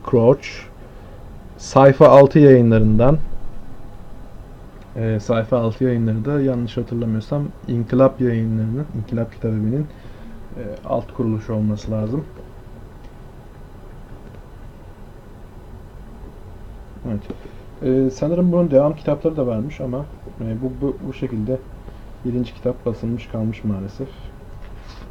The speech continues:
Bu da bakalım iki bin On beşte basılmış ama hangi ay olduğu yazmıyor.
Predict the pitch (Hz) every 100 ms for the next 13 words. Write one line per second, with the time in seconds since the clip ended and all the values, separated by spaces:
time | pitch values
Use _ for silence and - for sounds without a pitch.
0 | - - - - - - - - - 123
1 | 107 113 123 120 110 - 113 120 131 131
2 | 131 - - - - - - - - -
3 | - - 127 120 123 127 127 127 - -
4 | - 135 123 120 113 113 - 110 107 104
5 | 110 123 127 - 107 107 117 113 107 101
6 | 101 98 117 117 107 104 98 123